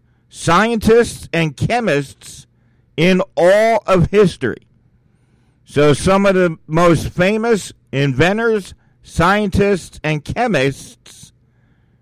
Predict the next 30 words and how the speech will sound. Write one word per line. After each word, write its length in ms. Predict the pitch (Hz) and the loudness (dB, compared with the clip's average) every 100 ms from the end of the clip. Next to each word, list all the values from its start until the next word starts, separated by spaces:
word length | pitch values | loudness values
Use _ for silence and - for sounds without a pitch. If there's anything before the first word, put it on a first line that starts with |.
| _ _ _ _ _ _ _ _ _ _ - | _ _ _ _ _ _ _ _ _ _ -6
were 240 | 117 180 | 0 2
Serbian. 640 | 170 196 214 196 139 - - _ _ _ _ _ _ _ _ _ _ 127 127 - _ _ _ _ _ _ | 2 2 2 2 0 -6 -18 _ _ _ _ _ _ _ _ _ _ _ -20 -20 _ _ _ _ _ _
Wow. 600 | - 95 131 175 107 80 - _ _ _ _ _ _ _ _ _ | -14 -6 -4 -4 -6 -12 -20 _ _ _ _ _ _ _ _ _
Coffee 760 | - 180 233 262 - 202 139 131 | -4 0 2 2 2 0 0 0
is 200 | 147 143 | 2 4
a 120 | 156 | 2
very 420 | 123 180 226 233 | 2 2 2 0
big 340 | 160 208 185 | 0 0 0
deal 320 | 143 196 208 208 | -2 2 2 2
in 180 | 180 175 | -2 -4
Serbia, 640 | - 196 190 143 110 98 | -2 0 0 0 -2 -2
and 100 | 113 | -2
we're 140 | 127 147 | 0 0
gonna 180 | 175 170 | -2 -2
get 180 | 175 | 0
into 280 | 175 170 170 | 0 0 0
this 260 | 151 147 123 | 0 0 0
in 160 | 139 | -2
our 140 | 135 135 | -2 -2
next, 480 | 139 147 - - 120 | -4 -6 -8 -8 -2
uh, 300 | 131 123 117 | 0 0 -2
segment. 420 | 147 127 90 76 _ _ _ _ _ _ _ _ _ | -2 -2 -4 -14 _ _ _ _ _ _ _ _ _
Coffee 420 | - 175 208 202 | 0 2 4 4
is 140 | 190 156 | 4 4
a 80 | |
very 320 | 147 185 202 180 | 4 4 2 2
big 340 | 175 190 147 | 2 2 0
deal 320 | 156 175 185 | 0 2 2
in 180 | - 156 | -2 -4
Serbia. 560 | 127 175 180 131 95 | -2 2 2 0 -4